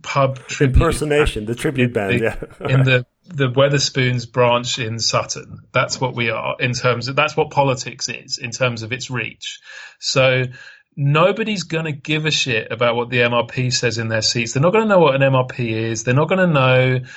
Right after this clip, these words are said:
Speaker 1: what it says about their seat because they're not paying the level of attention that would be required for them to actually take that information and do anything with it.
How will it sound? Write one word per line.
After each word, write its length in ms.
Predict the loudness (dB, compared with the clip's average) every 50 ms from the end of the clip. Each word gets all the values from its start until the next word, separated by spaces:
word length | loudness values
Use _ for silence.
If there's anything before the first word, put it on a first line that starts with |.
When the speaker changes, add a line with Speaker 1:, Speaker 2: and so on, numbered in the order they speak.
| -20 _ _
Speaker 1:
what 160 | 0 2 2
it 100 | 2 0
says 480 | 0 0 2 4 4 4 2 0 -2 -8
about 320 | -4 -2 -2 -2 0 0
their 140 | -2 -2 -2
seat 320 | -2 -4 -4 -6 -6 -6
because 260 | -8 -6 -6 -6 -2
they're 140 | 0 0 0
not 240 | 2 0 -2 -2 -4
paying 420 | -6 0 2 4 4 4 4 2
the 80 | 2 4
level 260 | 4 4 4 4 2
of 100 | 2 2
attention 500 | 0 -4 -2 -2 -2 -2 -2 -4 -4 -4
that 100 | -4 -4
would 140 | -4 -6 -6
be 120 | -4 -4
required 640 | -2 -4 -4 -6 -2 0 2 4 4 4 4 2 0
for 160 | -4 -10 -6
them 220 | -4 -4 -4 -4
to 180 | -4 -6 -2 -2
actually 300 | -2 -2 -2 -6 -6 -6
take 260 | -2 0 0 0 2
that 120 | 0 -2 -2
information 460 | -8 -8 -4 -2 -2 -2 -2 -4 -6
and 120 | -8 -4
do 160 | -2 0 0
anything 340 | 0 -2 -4 -6 -8 -10 -10
with 140 | -10 -10 -10
it. 180 | -10 -12 -14